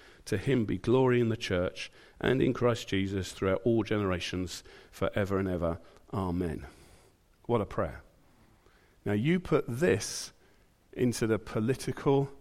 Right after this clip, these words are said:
economic, social, pagan worship that was going on, then it has even greater significance. It's great to read it devotionally. Stirs us.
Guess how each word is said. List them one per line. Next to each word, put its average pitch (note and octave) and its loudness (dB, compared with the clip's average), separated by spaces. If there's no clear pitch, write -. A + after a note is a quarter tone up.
economic, A2+ 0
social, A#2+ -2
pagan B2 0
worship G#2 0
that F#2+ -2
was F#2 -4
going F#2 -2
on, D#2+ -4
then G#2+ 2
it F2+ 2
has G#2 0
even F#2 -2
greater F#2 -2
significance. - -10
It's C3 2
great D3 2
to A#2 0
read G2 0
it - -4
devotionally. E2+ -6
Stirs A#2+ 0
us. - -12